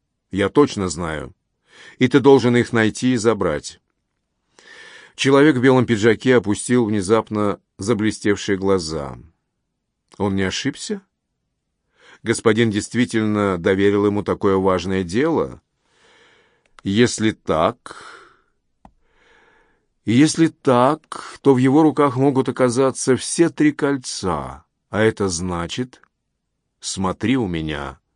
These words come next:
прошипел Одноглазый, снова прочитав его мысли.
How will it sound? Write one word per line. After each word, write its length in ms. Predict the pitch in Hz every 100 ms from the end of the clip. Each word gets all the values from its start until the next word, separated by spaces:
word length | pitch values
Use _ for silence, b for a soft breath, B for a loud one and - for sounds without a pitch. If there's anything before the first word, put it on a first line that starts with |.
| _ _ _
прошипел 480 | 110 101 101 104 95
Одноглазый, 720 | 90 95 87 110 113 120 127 b b b b
снова 380 | - 113 113 110
прочитав 540 | - 98 95 98 95
его 160 | 104 98
мысли. 540 | 95 87 87 80 73